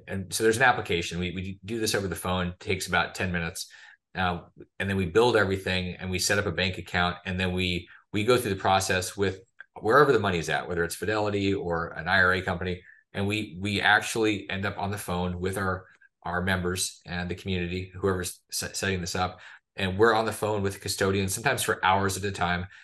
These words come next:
And we're there and we get all these assets consolidated into one place, which is your checkbook.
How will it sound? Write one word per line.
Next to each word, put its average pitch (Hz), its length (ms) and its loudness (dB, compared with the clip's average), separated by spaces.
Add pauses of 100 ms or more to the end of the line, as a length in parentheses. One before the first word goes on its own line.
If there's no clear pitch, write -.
(220)
And 92 180 -2
we're 110 160 6
there 101 280 6
and 95 160 -4
we 95 140 -2
get 110 240 0
all 107 120 2
these 98 180 0
assets 95 400 2
consolidated 95 720 2
into 98 520 -4
one 90 240 -2
place, - 440 -4
which 95 180 -4
is 90 100 -2
your 98 120 2
checkbook. - 440 -4